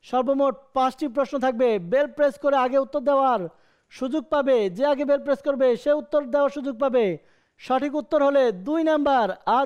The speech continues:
যদি উত্তর ভুল হয় বা উত্তর দিতে না পারে, তাহলে দুই নাম্বার মাইনাস হবে। দর্শকবৃন্দ, যাব আমরা আমাদের প্রশ্নোত্তর পর্বে। বাজার রাউন্ড, ফাইনাল রাউন্ড,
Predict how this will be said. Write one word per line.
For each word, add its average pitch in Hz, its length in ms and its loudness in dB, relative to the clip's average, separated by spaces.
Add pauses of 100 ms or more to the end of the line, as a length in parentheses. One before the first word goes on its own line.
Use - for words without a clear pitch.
যদি 277 200 -4
উত্তর 285 180 0 (120)
ভুল 233 160 0 (100)
হয় 233 300 2 (500)
বা 202 80 0 (100)
উত্তর 302 220 -4
দিতে 294 240 -2
না 285 60 2 (100)
পারে, 285 160 4 (140)
তাহলে 269 260 2 (240)
দুই 269 160 -4
নাম্বার 277 300 0
মাইনাস 254 300 0
হবে। 226 260 2 (760)
দর্শকবৃন্দ, 277 500 -2 (260)
যাব 254 180 2 (140)
আমরা 262 160 0 (100)
আমাদের 262 380 2 (760)
প্রশ্নোত্তর 277 560 0
পর্বে। 269 280 2 (320)
বাজার 285 320 2
রাউন্ড, 269 320 0
ফাইনাল 269 320 0
রাউন্ড, 269 240 0